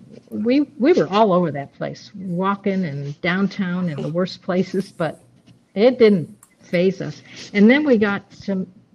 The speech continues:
when we moved in with my dad, we all moved out to Leroy, which is, um, just a lovely, pretty little town. It's, I always call it, it's like a postcard town. And, um, again, that's where I met my,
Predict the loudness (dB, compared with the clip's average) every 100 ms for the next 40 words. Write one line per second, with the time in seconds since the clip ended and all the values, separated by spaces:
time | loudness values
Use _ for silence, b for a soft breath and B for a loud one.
0 | -20 -16 -6 -4 0 0 0 -2 -6 -6
1 | -6 -4 -4 -4 -4 -4 -2 -4 -4 -6
2 | -8 -12 -10 -6 -4 -6 -8 -10 -12 -12
3 | -12 -14 -14 -14 -14 -18 _ _ _ B
4 | B B B B 0 2 2 2 2 0
5 | -4 -6 -10 -18 -20 0 2 2 -2 -6
6 | -8 -6 -6 -6 -10 -8 -4 -2 -4 -2
7 | -2 -2 -4 -6 -6 -2 -2 -2 -8 -8
8 | -8 -10 -8 -10 -12 _ B B B B
9 | _ -4 -2 0 -2 -4 -6 -8 -10 _
10 | _ _ -6 -4 -2 -2 -2 -4 -6 -6
11 | -4 -4 -6 _ _ _ -18 -18 -18 _
12 | -6 -6 -6